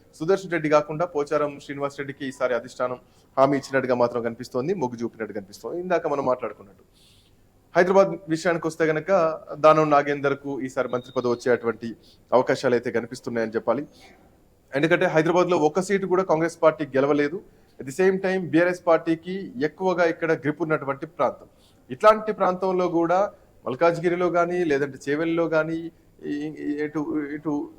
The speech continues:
మిగతా ఏదైతే మెదక్ ఉందో ఈ మూడు స్థానాల్లో కూడా బీఆర్ఎస్ పట్టున్నటువంటి ప్రాంతాల్లో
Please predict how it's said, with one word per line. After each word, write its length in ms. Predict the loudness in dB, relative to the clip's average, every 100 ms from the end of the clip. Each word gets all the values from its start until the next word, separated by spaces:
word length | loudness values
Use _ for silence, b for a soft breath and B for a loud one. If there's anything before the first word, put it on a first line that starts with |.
| -8
మిగతా 380 | -2 0 2 2
ఏదైతే 340 | 2 -2 -2 -2
మెదక్ 340 | 0 0 -2
ఉందో 220 | -8 -10 -10
ఈ 60 | -6
మూడు 400 | 0 2 2 0
స్థానాల్లో 420 | 0 2 2 0
కూడా 220 | -2 -4
బీఆర్ఎస్ 440 | -4 -2 -2 -4 -6
పట్టున్నటువంటి 600 | -4 -2 -4 -2 -6 -6
ప్రాంతాల్లో 560 | -2 -2 0 -2 -4